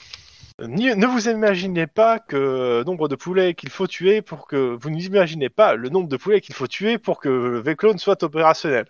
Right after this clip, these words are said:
Entre parenthèses, rire. Euh, sérieusement, pouvez-vous nous rappro-, euh, nous pouvons rapprocher ça de l'effet placebo. L'écho que ce soit le corps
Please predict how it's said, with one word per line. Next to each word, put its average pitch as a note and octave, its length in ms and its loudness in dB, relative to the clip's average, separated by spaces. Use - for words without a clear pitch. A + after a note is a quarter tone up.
Entre - 180 -14
parenthèses, B2+ 540 2
rire. B2 540 -2
Euh, B2+ 260 2
sérieusement, E3+ 760 0
pouvez-vous G#3 460 2
nous E3+ 180 -2
rappro-, D#3 340 4
euh, A#2+ 340 -2
nous E3 120 -4
pouvons G3+ 240 0
rapprocher F3 400 2
ça G#3+ 140 -2
de D#3+ 80 -4
l'effet D3+ 240 0
placebo. D#3 540 -4
L'écho G#3+ 480 -2
que - 120 -12
ce D3+ 180 -8
soit D3 380 0
le A#2+ 200 2
corps F#3+ 500 4